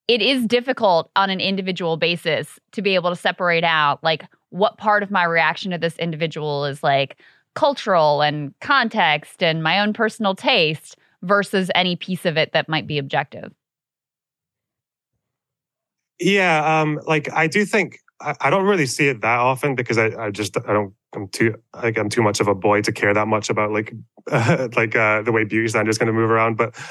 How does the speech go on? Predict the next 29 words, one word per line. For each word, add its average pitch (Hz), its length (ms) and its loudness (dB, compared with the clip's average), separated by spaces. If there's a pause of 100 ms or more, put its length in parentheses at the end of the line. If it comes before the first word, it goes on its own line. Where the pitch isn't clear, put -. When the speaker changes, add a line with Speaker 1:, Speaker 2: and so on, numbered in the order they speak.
(120)
Speaker 2:
or, 120 140 2
like, 110 100 0
especially 110 240 -2
with 104 120 -2
fashion 113 340 0
and 113 100 2
all 113 100 2
that. 117 220 0
But 110 200 -2 (240)
I 135 120 0
guess, 160 300 0
um, 117 380 0 (460)
there 139 220 2
is 170 180 2
maybe, 143 400 2
like, 123 180 -2
a 120 80 0
thing 120 300 0
with, 117 140 0
like, 113 200 -2
body 113 260 2
positivity 113 600 0
that 110 160 -2
maybe 113 280 0
does 104 320 0
kind 113 160 -2
of 104 140 -2
try 107 180 0
to, 104 220 0